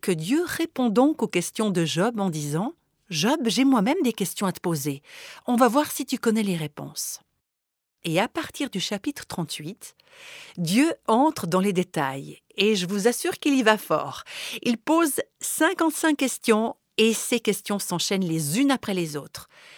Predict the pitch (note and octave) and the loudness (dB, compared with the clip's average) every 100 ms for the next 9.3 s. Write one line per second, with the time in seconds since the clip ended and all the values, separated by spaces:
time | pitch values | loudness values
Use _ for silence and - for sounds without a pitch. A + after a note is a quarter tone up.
0 | - - - - - D4 F4+ D4+ A3 - | -20 -20 -20 -10 0 2 4 4 2 0
1 | D3 E3 - A3 F3+ F3+ D3+ D#3+ F#3 C4+ | -2 -2 -4 -2 0 0 -2 -2 2 4
2 | C4+ C#4 B3+ A#3 A3+ - A#3+ F3+ F3+ A#3 | 6 4 2 0 -2 0 2 2 0 -4
3 | - B3 G3 - A3 F3+ F3 F#3 F3+ E3+ | -4 -2 -2 4 4 4 4 6 4 4
4 | - E3+ E3 F#3 - F3+ F3 - F#3+ - | 2 2 2 0 0 0 0 0 -2 -2
5 | F#3+ E3 - - _ - _ - G#3 G3+ | -4 -4 -6 -12 _ -20 _ 0 2 6
6 | A3+ F#3 F3 - D#4+ - F#3+ G3 F#3 G3+ | 6 4 0 0 -2 0 2 2 2 0
7 | - D4 C4+ G#3+ - - F#4 - D4+ B3+ | 0 2 2 2 -2 0 0 2 2 2
8 | A#3 C4 - C4+ C4+ - - F4+ E4 D4+ | 0 -4 -4 -2 0 -2 0 2 4 2
9 | F3+ C#3 | 2 -4